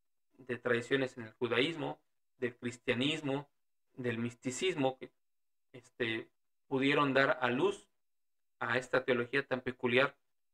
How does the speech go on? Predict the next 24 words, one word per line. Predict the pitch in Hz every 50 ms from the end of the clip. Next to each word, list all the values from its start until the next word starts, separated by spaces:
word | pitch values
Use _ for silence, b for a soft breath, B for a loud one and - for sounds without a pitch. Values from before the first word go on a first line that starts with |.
| _ -
de | 139 120 120
Brigham | 117 123 127 120 123 117 113
Young, | 117 120 113 117 - _ _ _ _ _ _ _ _ _ _ _ _ _ _ _ _ _ _ _ _ _ _ _ -
que | 123 120 120 120 117 113 120 - _ _ _ _
yo | - 127 127 131
recomiendo | 131 - - 127 127 131 131 131 127
llamarla | 120 113 110 117 123 123 127 127 127 127 127 - _ _ _ _ _ _ _ _ _ _ _
la | - 110 -
cosmogonía | _ _ - - - 120 113 107 107 107 107 117 120 123 123 120
del | 113 107 104 104 104 - _
Jardín | - 110 113 117 123 120
de | 120
Edén. | 113 131 151 170 185 190 _ _ _ _
Es | - - -
una | - 127 131 127
cosmogonía | - 123 120 120 113 110 110 107 110 110 117 135 143 143 147 151 - _ _ _ _ _ _ _ _ _ _ _ _ _ _ _ -
y | 135 123
es | 127 - -
una | 131 127 127 -
teogonía | 127 117 110 110 110 113 135 156 156 135 147 - - _ _ _ _ _ _ _ _ _ _ _ _ _ _ -
original | 135 127 127 - 131 123 123 131 131 127
y | 123 123
única | 135 135 127 127 _ - 110 104
de, | 104 110